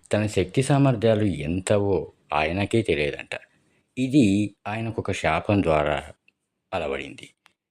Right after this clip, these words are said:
అదేంటో ఇక్కడ చూద్దాం. చిన్నప్పుడు హనుమంతుడు చాలా శక్తివంతుడు, ఋషులను కూడా ఇబ్బంది కలిగించాడు. విషయాలకు సమతుల్యంగా ఉండట-,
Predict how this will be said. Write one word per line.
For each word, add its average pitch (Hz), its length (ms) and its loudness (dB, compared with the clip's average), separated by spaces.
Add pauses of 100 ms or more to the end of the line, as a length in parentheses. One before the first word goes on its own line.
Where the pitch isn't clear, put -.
(300)
అదేంటో 92 400 -2
ఇక్కడ 92 180 -2 (140)
చూద్దాం. - 200 -12 (440)
చిన్నప్పుడు 151 380 4
హనుమంతుడు 92 800 0 (580)
చాలా 87 400 0 (100)
శక్తివంతుడు, - 680 -2 (760)
ఋషులను 135 400 4
కూడా 107 340 6
ఇబ్బంది 95 460 4
కలిగించాడు. 73 680 -6 (1200)
విషయాలకు 123 640 4
సమతుల్యంగా 98 840 2
ఉండట-, 82 400 -2